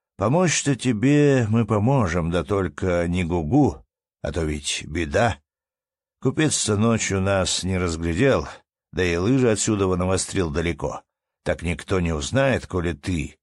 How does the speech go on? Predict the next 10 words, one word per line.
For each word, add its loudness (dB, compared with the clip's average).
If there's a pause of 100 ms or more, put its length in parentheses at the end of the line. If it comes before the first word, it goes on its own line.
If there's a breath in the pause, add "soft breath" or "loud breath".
не -4
проболтаешься. -2 (1000)
Мы 0
теперь 0
зайдём 0
в -10
кабак -2
вместе, -4 (480)
недалеко 0
отсюда, -2